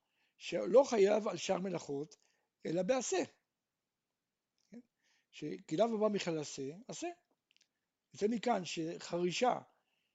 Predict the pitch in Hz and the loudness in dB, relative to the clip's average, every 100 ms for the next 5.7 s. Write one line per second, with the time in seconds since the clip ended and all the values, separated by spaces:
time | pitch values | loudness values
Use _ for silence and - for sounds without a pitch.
0 | _ - 165 151 185 156 190 _ 196 170 | _ -8 -4 0 0 0 -6 _ -8 -6
1 | 160 156 156 160 202 240 247 185 190 - | -4 -6 -6 0 4 4 2 -2 -2 -4
2 | 165 143 160 160 151 - - 127 175 - | -6 -6 -6 -6 -6 -10 -12 -14 -14 -16
3 | _ _ _ _ - 143 202 269 - 190 | _ _ _ _ -14 -8 -6 -6 -6 -8
4 | - 131 117 _ _ _ _ _ 151 202 | -8 -10 -12 _ _ _ _ _ -2 0
5 | 285 233 196 - 156 180 285 | 2 4 4 2 -2 -4 -8